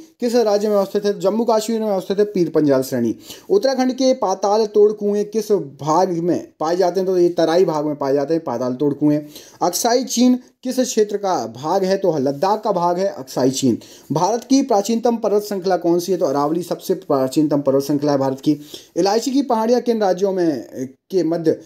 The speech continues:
सीमा बनाती है? तो केरल और तमिलनाडु के मध्य सीमा बनाती है इलायची की पहाड़ियाँ।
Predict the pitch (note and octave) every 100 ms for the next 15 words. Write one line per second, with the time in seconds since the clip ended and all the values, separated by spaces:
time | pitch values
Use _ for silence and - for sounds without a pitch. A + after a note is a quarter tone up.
0 | _ - G#3+ A#3 A3+ A3 A3 A#3 A#3 A#3
1 | A#3 B3+ A3+ F#3 G#3 G#3 F#3 F3+ E3+ D#3+
2 | E3+ D3+ D3 E3 D#3+ D3+ C3+ B2+ E3 F3
3 | C3 B2 C3+ D#3 C#3 B2 B2 A2